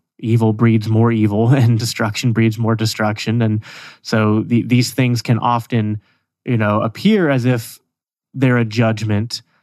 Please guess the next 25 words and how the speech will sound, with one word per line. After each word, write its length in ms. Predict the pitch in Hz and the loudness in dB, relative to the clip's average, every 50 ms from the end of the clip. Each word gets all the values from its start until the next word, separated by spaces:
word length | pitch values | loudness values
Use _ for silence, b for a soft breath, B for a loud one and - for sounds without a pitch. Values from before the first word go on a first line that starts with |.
| _ _ _ _ _ _ | _ _ _ _ _ _
but 420 | - 120 117 110 107 107 104 - _ _ _ _ _ _ _ _ _ _ _ _ _ _ _ | -8 -2 0 0 0 0 -2 -6 _ _ _ _ _ _ _ _ _ _ _ _ _ _ _
that 240 | 131 123 123 120 123 | -2 0 2 2 2
is 140 | 127 113 | 2 0
confusing, 800 | 117 - 117 110 107 123 120 117 113 110 107 107 104 104 104 101 - _ | -2 -4 -6 -4 0 2 2 2 2 2 0 -2 -2 -4 -6 -8 -10 _
as 140 | - 113 104 | -4 -4 -2
you 100 | 107 107 | -2 -2
said, 320 | 104 - 107 104 107 104 101 | -2 -2 -4 -4 -4 -4 -2
the 220 | 104 101 101 104 - _ _ _ _ _ | -2 -2 -2 -2 -6 _ _ _ _ _
Mosaic 440 | - 110 107 101 104 113 107 104 107 | -4 -2 -2 0 0 0 0 0 -2
covenant 560 | - 117 110 101 104 104 101 104 113 - - _ - - - | -2 -4 -4 -2 -2 -4 -4 -4 -6 -12 -16 _ -18 -18 -12
and, 260 | - 113 101 104 104 - | -10 -8 -8 -8 -8 -10
and 160 | 113 104 101 | -10 -8 -6
the 100 | 101 104 | -2 -2
old, 280 | 107 104 101 104 101 b b b b b b | -2 0 -2 -4 -6 b b b b b b
old 180 | - 120 113 113 | -4 -2 -2 0
covenant 400 | - 120 107 110 107 107 104 110 | 0 -2 0 0 0 -2 -2 -2
with 140 | 110 101 - | -6 -6 -4
what 180 | 107 110 104 104 | -4 -4 -4 -4
we're 300 | 107 107 104 104 107 - | -4 -2 -2 -2 -2 -4
currently 680 | _ _ - - 131 127 123 117 117 113 107 104 101 101 b b b b _ _ | _ _ -4 0 0 0 0 0 -2 -2 -2 -2 -2 -6 b b b b _ _
living 300 | 131 123 113 117 113 113 | 0 0 2 2 2 2
under 220 | 113 110 110 110 | 0 2 2 0
in 140 | 110 107 110 | 0 2 2
this 260 | 113 123 120 110 - | 2 2 0 -2 -4
era. 440 | - 117 113 110 107 104 104 110 | -4 -4 -2 -2 0 0 -2 -4